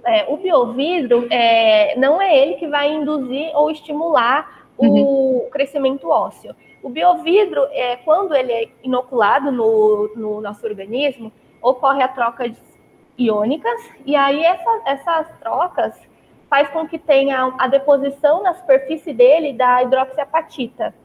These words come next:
Speaker 1: E essa hidroxiapatita é que vai estimular, né, algumas células do nosso corpo a produzir o osso, né?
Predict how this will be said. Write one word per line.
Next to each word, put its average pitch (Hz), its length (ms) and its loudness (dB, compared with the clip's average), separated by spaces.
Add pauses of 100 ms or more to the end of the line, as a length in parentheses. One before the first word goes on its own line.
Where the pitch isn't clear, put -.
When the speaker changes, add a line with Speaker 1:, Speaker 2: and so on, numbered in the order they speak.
(340)
Speaker 1:
E 262 100 0
essa 403 320 2
hidroxiapatita 262 1000 -2 (400)
é 277 140 0
que 285 120 -14
vai 311 220 2
estimular, 320 640 -2
né, 294 120 -2
algumas 262 420 -4
células 220 380 -4
do 226 80 -8
nosso 220 260 -8
corpo 330 500 0 (320)
a 311 200 0
produzir 330 680 -4
o 381 160 2
osso, 240 400 0
né? 240 300 -4